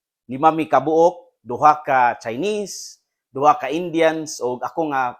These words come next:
Pilipino. Wala mi tigluto, mao nga idja-idja, miog luto, o kaluoy sa Diyos, na ako'y himan sa kusina, apan wala pa ko ka-grocery, sanglit, niabot ko sa Radio Veritas Asia pagkagabi.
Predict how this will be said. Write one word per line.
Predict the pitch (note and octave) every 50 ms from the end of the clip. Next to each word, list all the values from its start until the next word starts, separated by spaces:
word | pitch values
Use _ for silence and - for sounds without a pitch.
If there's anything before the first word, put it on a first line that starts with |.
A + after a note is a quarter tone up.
| -
Pilipino. | C3 B2 B2+ - D3 D3+ D#3 C#3 A#2 - _ _ _ _ _ _ _ _ _ _ _ _ _ _ _ _ _ _ _ _ _
Wala | - D3 F3+ G3 -
mi | F#3+ G3+ F#3
tigluto, | - F#3+ E3+ E3+ F#3+ F#3+ F#3 G3 F#3 D#3+ - - - _ _ _ _ _ A#2+
mao | C#3 D3 E3 E3 E3
nga | D#3 C#3+ -
idja-idja, | C#3+ D3 B2+ D#3 C#3+ D#3+ E3 D#3 C#3+ C#3+ F3 E3+ E3+ E3 D#3+ D#3+ D3+ C#3+ C#3
miog | C#3 C#3+ C#3 C3 B2
luto, | B2 C3+ C#3+ - - D#3 C3 - - _ _
o | - A#2+ B2 A#2+ A2 - _ _
kaluoy | - B2+ C#3 D3+ D#3 D#3+ D#3
sa | D#3 G3+ F3
Diyos, | E3 D#3+ E3 D#3+ D#3 D#3 - - - - - - - _ _ _ _ _ _ _ -
na | C#3+ D#3 D#3+
ako'y | - - D#3+ D#3+ D#3+ D#3 D3+ C#3+ B2
himan | - D3 D#3 E3 E3+ E3 D#3+
sa | D3+ D#3 B2
kusina, | C3+ C3+ - - G3 F#3+ E3+ D#3 D3+ D#3 E3+ F3 -
apan | - - - E3 D3+ D3 D3 C#3 C3 _ _ _ _ -
wala | A3+ C4 A3+
pa | - - F3+
ko | F3+ G3 -
ka-grocery, | - E3 D3+ C#3 C3 D3 D3+ D3 - D#3 D#3 D#3+ E3
sanglit, | C3+ - - C#3+ C#3+ D3+ D3+ D#3 D#3 D3+ D3+
niabot | - C3 C3 C3 C3+ C#3+ D#3+ D#3+ D#3+ -
ko | - D3+ D3+
sa | - - C#3 C3+ B2+
Radio | B2+ C#3 C#3 C#3 D3 C3+
Veritas | C#3+ D3 D3 D3+ C#3+ C#3+ C#3 -
Asia | D3+ E3+ F3 - D#3
pagkagabi. | D3 - - B2 G#2+ - - C3 A#2+ B2 A#2 B2+ C#3+ C#3 D3+ D#3 -